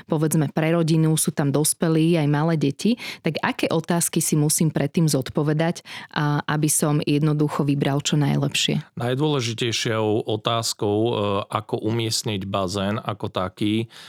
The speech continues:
Speaker 2: je priestorový, e, aspekt,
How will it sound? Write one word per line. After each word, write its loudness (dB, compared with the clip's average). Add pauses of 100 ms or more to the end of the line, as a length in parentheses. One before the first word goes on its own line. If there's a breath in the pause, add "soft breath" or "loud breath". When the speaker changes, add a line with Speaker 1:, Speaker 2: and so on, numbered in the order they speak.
(160 loud breath)
Speaker 2:
je -2
priestorový, -2
e, -8 (320)
aspekt, -8